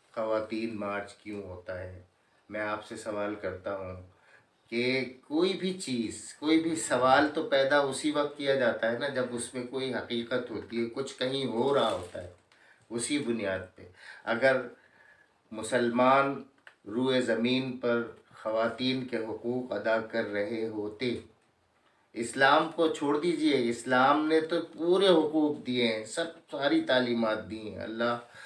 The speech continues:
और उसके रसूल ने सब कुछ बताया हुआ है। और ये हकीकत है कि इस्लाम ने, और ये वो इस्लाम नहीं जो आप समझते हैं चौदह, साढ़े चौदह सौ साल पहले हुजूर सल्लल्लाहु अलैहि वसल्लम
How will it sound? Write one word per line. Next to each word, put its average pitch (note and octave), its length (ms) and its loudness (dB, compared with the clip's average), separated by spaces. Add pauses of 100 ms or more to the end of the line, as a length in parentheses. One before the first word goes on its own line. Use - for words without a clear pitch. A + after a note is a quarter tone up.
(220)
और A#2 100 2
उसके A#2 320 -2
रसूल A#2+ 400 -2
ने C#3 160 -2
सब - 280 -6
कुछ D#3 200 2
बताया A2+ 440 2
हुआ A2 240 -2
है। B2+ 340 0
और A#2+ 260 -2
ये C3+ 240 -2
हकीकत F3+ 540 0
है - 100 -4 (600)
कि A#2+ 80 -2
इस्लाम B2+ 680 2
ने, F#3 160 0
और C3 240 2
ये B2+ 220 0
वो D3 200 6
इस्लाम E3 480 6
नहीं F#3+ 260 0
जो C#3+ 100 0
आप B2 280 6
समझते B2 480 0
हैं B2+ 160 -2
चौदह, A2+ 300 2
साढ़े A2+ 320 0
चौदह A2 300 -2
सौ A#2 140 -4
साल G#2+ 280 0
पहले G#2 300 0
हुजूर G2+ 380 -2
सल्लल्लाहु G2+ 460 -4
अलैहि F2 160 -6
वसल्लम F#2 300 -12